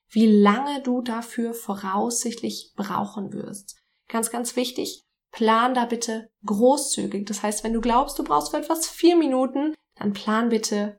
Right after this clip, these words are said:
fünf Minuten ein, damit du letztendlich in deiner Abendroutine auch die Ruhe hast, die du da letztendlich brauchst. Mach das bitte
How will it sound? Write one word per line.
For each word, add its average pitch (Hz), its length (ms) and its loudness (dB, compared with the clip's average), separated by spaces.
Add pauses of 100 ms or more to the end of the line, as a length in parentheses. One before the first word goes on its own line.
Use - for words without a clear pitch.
(140)
fünf 254 400 -4
Minuten 226 400 -4
ein, 208 400 -2
damit 202 400 -2
du 208 300 0 (120)
letztendlich 196 840 -6
in 208 160 4
deiner 196 280 -2
Abendroutine 190 720 -8
auch - 220 -10 (420)
die 202 80 4
Ruhe 214 360 2
hast, 190 440 -6 (100)
die 185 160 -8
du 190 140 -10
da 190 260 -6
letztendlich - 760 -10
brauchst. - 720 -12
Mach 202 180 -6
das 208 180 -10
bitte 196 460 -10